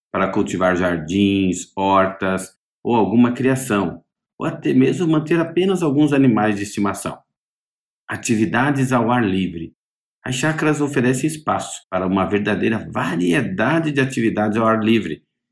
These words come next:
como piqueniques, trilhas e até mesmo esportes. É uma oportunidade de viver um estilo de vida mais saudável.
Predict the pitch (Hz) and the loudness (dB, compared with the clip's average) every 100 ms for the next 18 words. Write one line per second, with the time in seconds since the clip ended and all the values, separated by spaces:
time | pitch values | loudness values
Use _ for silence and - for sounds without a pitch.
0 | _ 101 98 98 104 110 107 104 - - | _ -2 -2 -2 -2 0 0 0 -8 -14
1 | - _ - 110 113 110 104 101 - - | -18 _ -2 2 4 4 0 -2 -14 -8
2 | 104 104 104 123 135 165 - 85 78 - | -6 -2 0 0 0 -4 -4 -8 -8 -12
3 | - - _ _ _ - 87 95 104 139 | -20 -20 _ _ _ -10 -4 0 2 2
4 | 139 131 127 113 104 90 98 92 92 110 | 2 0 2 2 2 0 -4 -4 -4 -2
5 | 131 127 131 139 - _ _ _ 175 196 | 0 4 4 2 -4 _ _ _ -4 -2
6 | 185 - 160 185 139 113 143 151 135 139 | -4 -6 -4 -2 0 2 2 4 2 2
7 | 135 - 139 143 139 92 92 90 - | -2 -6 -4 -4 -4 0 2 0 -8